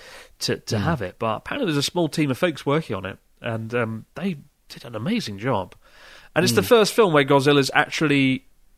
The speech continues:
Speaker 1: kind of scary, 'cause in the sort of Western recent ones, he's just a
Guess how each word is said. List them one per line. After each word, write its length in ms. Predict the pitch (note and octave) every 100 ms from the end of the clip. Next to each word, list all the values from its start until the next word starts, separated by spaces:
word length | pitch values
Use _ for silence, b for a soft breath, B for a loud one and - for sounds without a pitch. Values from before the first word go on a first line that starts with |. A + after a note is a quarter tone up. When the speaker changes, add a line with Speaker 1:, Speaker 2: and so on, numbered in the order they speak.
| _ _ _ _ -
Speaker 1:
kind 280 | - D3+ C#3+
of 120 | B2+
scary, 520 | - B2+ C3 F#3+ G3 b b b b b
'cause 220 | - D3+
in 140 | E3 E3+
the 160 | E3
sort 280 | C#3+ - C#3+
of 60 | C3+
Western 840 | D#3 C#3 - D#3 C3+ B2+ A#2 G#2+ - - B2+
recent 340 | C#3+ D3+ - A2
ones, 300 | A#2 G#2+ G#2
he's 160 | B2 -
just 400 | C#3 A#2 -
a 60 | B2